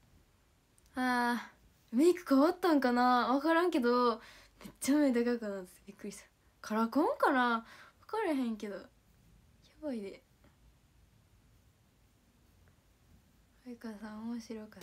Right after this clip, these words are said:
た。<laughs> もう、もうこのまま育ってほしいってずっと言ってた。「この純粋なまま育ってほしい」って。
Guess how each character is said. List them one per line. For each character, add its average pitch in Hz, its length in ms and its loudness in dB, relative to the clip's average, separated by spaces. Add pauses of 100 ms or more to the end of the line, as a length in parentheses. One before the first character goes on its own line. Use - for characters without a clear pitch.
(140)
た。 - 80 -20 (1800)
<laughs> 208 40 -6 (2000)
も 233 320 -6
う、 233 40 -4
も 247 120 -2
う 240 40 -8
こ 311 120 -2
の 311 80 0
ま 320 80 -4
ま 320 140 -2
育 339 220 -2
っ 349 40 2
て 311 140 -8
ほ 349 120 -2
し 349 160 -6
い 285 40 -6
っ 247 60 -10
て 208 120 -8
ず 220 120 -10
っ - 20 -6
と 226 120 -12
言 208 80 -8
っ - 40 -16
て - 80 -20
た。 - 80 -20 (500)
「こ 247 160 -16
の 247 100 -6
純 240 220 -4
粋 277 180 -6
な 311 80 -4
ま 277 80 -4
ま 269 120 -6
育 311 220 -6
っ 320 60 -4
て 320 100 -10
ほ 330 140 -6
し - 160 -16
い」 254 60 -16
っ - 40 -20
て。 - 280 -20